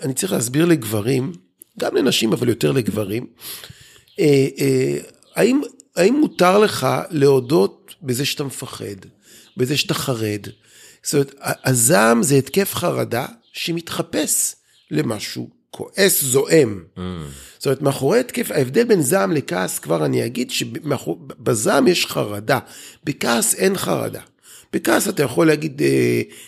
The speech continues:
Speaker 1: אה, דברים מאוד מאוד תקיפים, יד-, יד-, אתה יכול להגיד, אה, "זה כואב לי, זה, זה לא נעים לי", אתה יכול להיות מאוד מאוד ברור עם הצרכים שלך אל מול האחר.
Speaker 2: ובזעם?
Speaker 1: זעם, אתה לא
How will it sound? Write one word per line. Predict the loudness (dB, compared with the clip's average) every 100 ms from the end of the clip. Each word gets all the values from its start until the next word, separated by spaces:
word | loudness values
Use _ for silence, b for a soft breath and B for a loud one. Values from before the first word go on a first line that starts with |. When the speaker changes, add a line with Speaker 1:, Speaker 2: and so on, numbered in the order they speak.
| B
Speaker 1:
אה, | 0 0
דברים | 0 -2 0
מאוד | -2 -2
מאוד | -6
תקיפים, | -8 -10 -10 -8 -4 -2 -2 -4 -8 -14 B B -6
יד-, | -2 2
יד-, | 2 2
אתה | 0 0
יכול | 0
להגיד, | 0 0 -8 -4
אה, | 0 2
"זה | 0
כואב | -6 -6 2 2 2
לי, | 0 -2 -4 -6
זה, | -4 -4
זה | -2 0
לא | 2
נעים | 2 0 -2 0 2
לי", | 2 2 -2 B B B
אתה | -2
יכול | 0 4
להיות | 4 4 0
מאוד | 0 2
מאוד | 4 2 2
ברור | 0 2 0 2 2
עם | 0
הצרכים | 0 -2 -6 -6 -6
שלך | -4 -6 -6
אל | -4 -2
מול | 0 0 0
האחר. | -2 -4 -6 -6 -4
Speaker 2:
ובזעם? | -4 -2 -2 -2 -4 -6
Speaker 1:
זעם, | -6 -2 2 4 2 0
אתה | -4 0
לא | 2